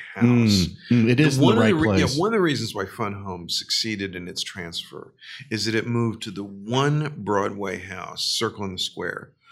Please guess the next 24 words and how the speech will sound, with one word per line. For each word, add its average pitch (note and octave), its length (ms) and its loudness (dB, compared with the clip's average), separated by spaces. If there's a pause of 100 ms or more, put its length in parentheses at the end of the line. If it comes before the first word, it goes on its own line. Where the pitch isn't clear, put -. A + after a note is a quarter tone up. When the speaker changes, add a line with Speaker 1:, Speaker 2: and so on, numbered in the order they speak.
(140)
Speaker 2:
where G#2+ 140 0
I G2+ 60 -2
think G2+ 220 -6
it G2+ 100 -10
could G#2+ 140 -8
have F2+ 120 -10
been G2 280 -6
made G2 440 -4
to G2 120 -10
work. F2 440 -8
And G#2+ 160 -8
that A#2+ 180 -2
was B2 180 -6
what A#2 80 2
I G#2 80 2
was G2 200 -4
thinking G2 260 -10
from F#2 100 -16
the E2 60 -12
start. F#2 340 -6
If F#2 100 -12
this - 140 -4
show B2 240 -2
moves, A2 500 -6